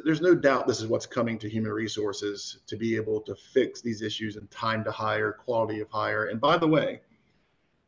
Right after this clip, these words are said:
I know we don't have time today, but there's a demographic element to this too that should deserve, it deserves its own podcast time. But the earlier demographic, especially in the U S,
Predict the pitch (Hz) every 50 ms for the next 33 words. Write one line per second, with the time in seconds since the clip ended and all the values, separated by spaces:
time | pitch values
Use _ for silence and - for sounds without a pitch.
0 | _ _ - - 131 131 139 139 131 120 127 117 113 - 143 131 135 120 113 110
1 | 113 110 113 113 117 - 101 113 113 110 104 127 131 143 131 113 110 117 120 120
2 | 123 135 - - 110 - - 101 113 113 110 110 110 107 - - 131 107 110 107
3 | - - - - - - 156 131 113 110 107 117 107 - - - - - 160 165
4 | 151 123 120 113 110 120 117 120 - - 127 131 139 127 135 151 151 160 143 127
5 | 135 127 - - - 151 160 160 151 139 127 113 - - - 135 131 117 113 -
6 | 107 98 90 - - - - - 113 104 104 98 - - - - - - - -
7 | - - _ _ _ _ _ _ _ - 127 123 104 120 127 127 110 127 147 175
8 | 185 180 160 156 151 147 127 117 131 123 120 117 - 120 110 104 101 - - -
9 | 139 147 151 151 151 151 139 131 127 120 120 120 113 110 101 92 - - - -
10 | -